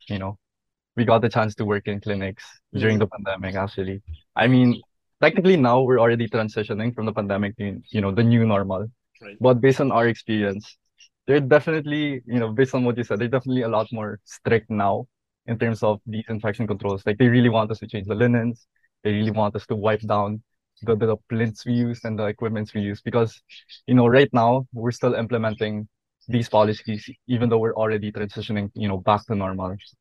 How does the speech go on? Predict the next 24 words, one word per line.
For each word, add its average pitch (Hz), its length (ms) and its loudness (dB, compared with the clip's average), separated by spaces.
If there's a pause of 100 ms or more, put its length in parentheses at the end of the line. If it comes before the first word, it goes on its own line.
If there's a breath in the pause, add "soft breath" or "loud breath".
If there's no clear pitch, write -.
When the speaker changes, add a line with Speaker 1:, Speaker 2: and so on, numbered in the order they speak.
(120)
Speaker 2:
Mm-hmm. 117 480 -8
Speaker 1:
There's 131 160 2
still 139 180 4
the 127 100 4
chance 110 320 0
that, 107 220 -2
you 107 120 -6
know, 98 180 -6 (640)
our 135 100 4
patients 127 320 2
could 113 120 -2
still 117 180 0
get 104 180 -2 (120)
infected 104 680 -6
and 110 160 -2
we 107 100 -2
still 104 200 -4
want 98 160 -6
to 113 40 -18
protect 101 340 -8
them 101 260 -8
in 104 180 -6 (340)
those 107 220 0
ways. 104 380 -8